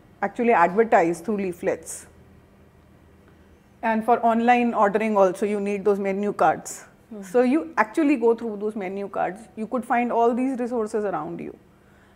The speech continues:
Speaker 1: I'm pointing out a few more. There could be doctor's dis-, prescription also could be a very important source. Then there could be pamphlets, greeting cards, bills, calendars, food labels,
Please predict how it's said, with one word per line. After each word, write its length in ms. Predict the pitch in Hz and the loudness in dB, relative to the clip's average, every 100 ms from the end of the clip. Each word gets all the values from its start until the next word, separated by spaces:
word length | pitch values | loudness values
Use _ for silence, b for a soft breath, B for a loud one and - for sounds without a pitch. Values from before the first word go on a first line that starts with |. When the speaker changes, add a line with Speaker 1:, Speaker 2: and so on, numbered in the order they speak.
| b | b
Speaker 1:
I'm 160 | 233 240 | -2 0
pointing 460 | 254 269 277 302 | 0 0 0 0
out 180 | 294 302 | -2 -4
a 60 | 330 | -6
few 200 | 285 254 | -8 -8
more. 280 | 240 392 - - | -8 -10 -12 -10
There 120 | 254 | -8
could 220 | 254 269 | -4 -2
be 80 | 320 | 0
doctor's 440 | 226 214 - 311 | 2 0 0 -6
dis-, 160 | 269 254 | -4 -8
prescription 640 | - 269 - 370 330 381 | -6 -8 -2 -4 -2 0
also 320 | 349 262 277 262 | 2 2 0 -4
could 220 | 254 214 | -4 -4
be 140 | 233 | -2
a 60 | 220 | -2
very 200 | 202 202 | 0 -2
important 520 | 208 190 160 170 208 | -4 -6 -6 -10 -14
source. 180 | 190 185 - _ b b b b | -16 -16 -20 _ b b b b
Then 180 | 214 226 | -8 -2
there 140 | 226 | -2
could 160 | 220 226 | -2 -6
be 80 | 226 | -4
pamphlets, 760 | 226 208 214 240 233 233 - - - _ _ - | -2 -2 -2 -4 -4 -6 -20 -20 -20 _ _ -8
greeting 360 | 226 226 262 | -4 -2 0
cards, 540 | 240 208 196 - - - _ _ _ _ _ _ _ - 175 | 4 4 2 -6 -18 -20 _ _ _ _ _ _ _ -18 -2
bills, 440 | 247 240 208 - - _ _ _ _ _ _ _ _ _ _ _ | 2 2 -2 -10 -20 _ _ _ _ _ _ _ _ _ _ _
calendars, 680 | - 214 208 226 208 196 277 - - - - - _ - - _ _ - | 2 4 4 0 0 -2 -2 -10 -20 -20 -20 -20 _ -20 -20 _ _ -6
food 260 | 285 277 240 | 0 0 2
labels, 420 | 214 185 202 | 2 2 -4